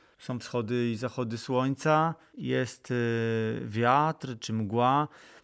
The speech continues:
Wszystko to oddaje nastrój przyrody i buduje też taki, no, powiedziałbym, klimat czy nastrój tych prac. Jak zagłębimy się na moment w historię sztuki, to trzeba wspomnieć o twórczości impresjonistów,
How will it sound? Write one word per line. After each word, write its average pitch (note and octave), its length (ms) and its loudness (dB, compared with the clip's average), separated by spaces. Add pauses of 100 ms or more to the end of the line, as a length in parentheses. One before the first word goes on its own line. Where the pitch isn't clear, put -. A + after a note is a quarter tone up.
Wszystko - 340 -4
to G3+ 140 2
oddaje D#3+ 380 2
nastrój C#3+ 320 2
przyrody B2+ 500 0
i G#3 60 2
buduje F#3+ 360 0
też - 460 -2
taki, G3 680 -4 (520)
no, F3+ 140 -4
powiedziałbym, F#3 500 -2
klimat F3+ 520 2
czy C3 140 0
nastrój D#3 400 4
tych - 160 -10
prac. G2+ 480 0 (460)
Jak C3 180 6
zagłębimy D3 540 4
się E3 140 4
na D3 80 4
moment E3 340 4
w - 80 -12
historię D3 360 0
sztuki, D#3+ 720 -2 (320)
to C#3 520 4 (240)
trzeba - 300 0
wspomnieć F3+ 460 -2
o E3 40 -2
twórczości D#3+ 540 -4
impresjonistów, D#3+ 960 -2